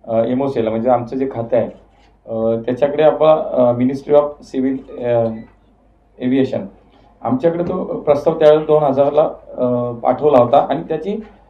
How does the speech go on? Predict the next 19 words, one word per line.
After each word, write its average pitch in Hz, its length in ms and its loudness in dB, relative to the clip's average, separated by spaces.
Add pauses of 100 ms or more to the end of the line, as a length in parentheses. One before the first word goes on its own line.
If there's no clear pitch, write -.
(220)
साईट, 156 240 4
ज्याला 151 200 8
आपण 180 260 4 (340)
वन 156 200 0 (200)
ए, 170 180 2 (560)
जी 180 100 -12
सुरुवातीला 185 500 4
साईट, 170 420 0
अ, 143 360 0 (160)
जी, 170 280 -6 (140)
अ, - 80 -12
लोकेशन 131 640 -2
जे, 165 100 -6 (180)
अ, 123 320 -14 (360)
फा-, 113 360 0
आपण, 135 300 -6 (500)
अ, 117 340 -2 (240)
ठरवलं 170 300 8
होतं, 123 320 0